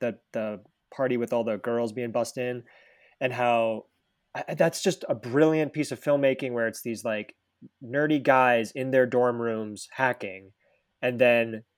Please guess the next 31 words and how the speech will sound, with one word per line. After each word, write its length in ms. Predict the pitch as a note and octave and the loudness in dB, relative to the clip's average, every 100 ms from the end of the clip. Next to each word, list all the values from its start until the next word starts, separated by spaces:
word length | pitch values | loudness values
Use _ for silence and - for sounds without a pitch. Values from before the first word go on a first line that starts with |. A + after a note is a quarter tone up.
| - | -8
the 160 | B2 A#2+ | -2 0
elite 360 | A#2 C3+ C3+ | 2 2 2
kids, 760 | - A#2+ A2+ G#2+ G2+ - - - _ _ _ _ _ _ _ - | -2 -4 -2 -4 -8 -12 -12 -14 _ _ _ _ _ _ _ -6
you 100 | B2 | -4
know, 300 | A2 G#2+ G#2 - A2+ | -2 -4 -6 -10 0
dancing 340 | C3 B2 A#2+ | 2 2 -2
on 140 | B2 - | -8 -6
tables 480 | C3+ B2+ B2 G#2+ | -2 0 -2 -2
with 320 | A#2+ A2 - _ _ | -6 -8 -10 _ _
women 300 | B2+ B2 B2 | -6 -4 -2
in 100 | A#2+ | -2
their 160 | A2+ A2+ | -4 -4
underwear, 600 | B2 A2 G#2 G2+ G2 - _ _ _ _ _ - | -4 -4 -4 -6 -8 -14 _ _ _ _ _ -8
you 80 | |
know, 100 | B2 | -4
like, 260 | A#2 A2 - _ | -2 -4 -8 _
where 840 | C3 G#2+ C3 C3 B2+ B2 A#2+ A#2 _ _ _ _ _ _ | -16 -4 6 8 8 6 2 -4 _ _ _ _ _ _
social 420 | - D3+ C#3 D3 | -2 2 2 2
interaction 500 | C#3 B2+ A#2+ A#2+ - | 2 4 4 2 -4
is 120 | A2+ G#2+ | -10 -8
gonna 180 | A2 G#2 | -8 -6
go, 380 | A2 F#2 F2+ _ | -8 -8 -12 _
like, 140 | A#2 - _ - | -12 -12 _ -12
how, 400 | - D3 C#3 - | -2 4 4 2
how 200 | A#2+ D#3+ | 6 8
we're 140 | D#3 D#3+ | 8 6
gonna 140 | D#3 | 2
interact 420 | D3 B2+ B2 A#2+ | 2 4 4 2
with 100 | A#2+ | -2
each 160 | A#2 A#2+ | -6 -4
other 340 | A2 G#2+ G#2+ | -6 -6 -8